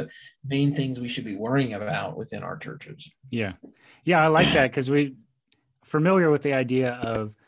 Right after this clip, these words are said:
Speaker 2: church history is really the history of interpretation, um, historical theology, uh, digging into some of the implications of different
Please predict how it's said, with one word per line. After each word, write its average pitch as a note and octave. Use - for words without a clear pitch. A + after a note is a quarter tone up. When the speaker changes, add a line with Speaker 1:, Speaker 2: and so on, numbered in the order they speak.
Speaker 2:
church C#3
history C3
is -
really B2+
the A2
history A#2+
of G#2+
interpretation, G2+
um, F#2+
historical G#2
theology, F#2+
uh, F#2+
digging G#2
into G2
some G2+
of F#2
the F#2+
implications F#2+
of F#2
different G2+